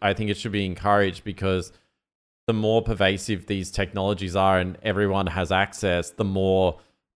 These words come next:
I think it's less likely to be a risk if everyone's got the same tools, uh, longer term. But in, in the short term, I just, I, I can't really see how it's that big of a risk right now. Uh, I mean, misinformation's already, uh,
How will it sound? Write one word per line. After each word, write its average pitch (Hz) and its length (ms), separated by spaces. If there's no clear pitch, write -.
I 101 180
think 98 300
it's - 160
less 92 340
likely 92 380
to 85 80
be 85 140
a 76 80
risk 80 420
if 98 120
everyone's 87 540
got 92 200
the 92 80
same 82 340
tools, 78 640
uh, 80 300
longer 92 340
term. 90 320
But 117 160
in, 160 160
in 180 160
the 185 80
short 170 320
term, 131 160
I 110 80
just, - 320
I, 117 180
I 117 80
can't 139 460
really 135 180
see 117 320
how 101 280
it's - 280
that 110 260
big 107 200
of 98 60
a 98 80
risk 92 360
right 92 240
now. 85 480
Uh, 113 100
I 107 80
mean, 104 220
misinformation's 110 720
already, 98 760
uh, - 120